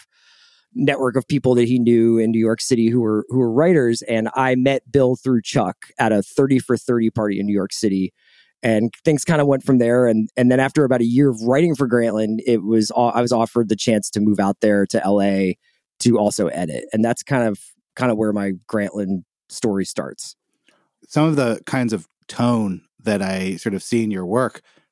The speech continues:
Speaker 2: kinda didn't exist till you were, like, in your thirties.
Speaker 1: Yeah.
Speaker 2: Like
Speaker 1: Yeah. That was, that was the Grantland thing. Yeah.
Speaker 2: I mean, for me, I, I had this weird experience with, like, Grantland and, and later, um, The Ringer, where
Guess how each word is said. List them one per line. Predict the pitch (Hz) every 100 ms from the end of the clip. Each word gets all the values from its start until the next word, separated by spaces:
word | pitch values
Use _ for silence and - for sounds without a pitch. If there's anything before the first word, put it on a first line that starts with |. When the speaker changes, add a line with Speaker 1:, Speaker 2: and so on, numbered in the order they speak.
| _
Speaker 2:
kinda | - 170 214
didn't | 147 165
exist | 117 80 87 156 - - -
till | - 90
you | 90 92
were, | 90
like, | 90 92 -
in | 95
your | 92
thirties. | 90 107 92 90 -
Speaker 1:
Yeah. | 196
Speaker 2:
Like | - - - - -
Speaker 1:
Yeah. | 151 147 113 123
That | 180
was, | 262 - - - _ 160
that |
was | 180
the | 160
Grantland | 156 247 226 123
thing. | 123 101 -
Yeah. | 147 175 139 104 -
Speaker 2:
I | 170
mean, | 185 190 175 -
for | 165
me, | 156 185 220 214
I, | 190 135 139 143 143 139 - _ _ _ _ _ -
I | 139
had | 175
this | 160 131
weird | 143 143
experience | 127 - 131 127 120 113 -
with, | 110 110 -
like, | 104 98 82
Grantland | 117 113 107 107 104 101
and, | 98 -
and | 107 95
later, | 101 101 104 98 95 95 -
um, | 95 92 95
The | 147
Ringer, | 226 190 143
where | 120 120 117 117